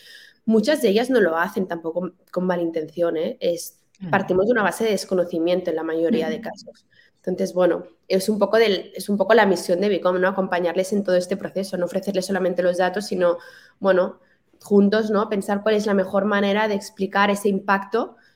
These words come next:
Speaker 1: eh, a su consumidor final.
Speaker 2: Sí, porque dentro de la parte de desconocimiento es, es como muy real, ¿no? Además, porque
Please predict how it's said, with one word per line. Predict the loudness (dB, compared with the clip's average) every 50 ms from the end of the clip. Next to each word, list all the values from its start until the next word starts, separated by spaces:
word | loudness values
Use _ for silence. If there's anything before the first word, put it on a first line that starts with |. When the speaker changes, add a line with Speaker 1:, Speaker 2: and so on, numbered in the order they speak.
| _ _ _
Speaker 1:
eh, | -4 -2 -2 -2 -4 -6 -8
a | -10
su | -14 -10 -8
consumidor | -6 -6 -6 -4 -4 -4 -4 -4 -6
final. | -10 -10 -8 -6 -6 -8 -10 -14 _ _ _ _ _ _ _ _ _ _ _ _ _ _ _ _ _ -20 -20 -20 -20 -20 _
Speaker 2:
Sí, | -12 -10 -6
porque | -6 -4 -2 -2 -2 -2
dentro | -4 -6 -6 -4 -6 -2
de | 0
la | 0 0 0
parte | -2 -2 -2 -2
de | -4
desconocimiento | -4 -4 -8 -10 -10 -10 -10 -10 -8 -8 -8 -6 -4 -2 0 0 2
es, | 0 0 -2 -2 -4
es | -4 -4 -4 -4 -6
como | -6 -4 -4 -2
muy | -2 -4 -4 -4
real, | -2 0 0 0 0 -2
¿no? | -4 -8
Además, | -8 -8 -8 -8 -8 -10 -10 -10
porque | -12 -12 -8 -6 -6 -6 -6 -8